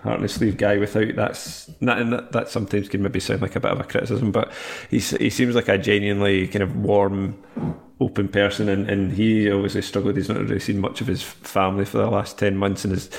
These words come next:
said that he considered packing it in. Um, and, uh, yeah, it, it was, it was.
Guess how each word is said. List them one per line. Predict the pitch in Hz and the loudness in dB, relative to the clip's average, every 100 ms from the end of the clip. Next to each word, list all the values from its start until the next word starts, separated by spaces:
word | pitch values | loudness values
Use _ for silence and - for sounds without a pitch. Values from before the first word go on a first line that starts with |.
| - - - | -10 -10 -6
said | - 120 | 0 2
that | 135 | 2
he | 135 | 2
considered | 123 123 107 98 - | 0 2 0 0 2
packing | 98 - 104 | 0 2 0
it | 101 | 2
in. | 110 110 - - | 2 2 -2 -2
Um, | 104 101 98 95 92 - - - - - - _ _ - | 2 2 2 0 -2 -6 -18 -20 -20 -18 -18 _ _ 0
and, | 104 98 | 2 4
uh, | 95 95 | 4 4
yeah, | 95 127 | 4 4
it, | - 120 127 | 6 4 4
it | 120 | 4
was, | 123 117 | 2 0
it | - 120 | 0 0
was. | 107 - - | 0 -4 -10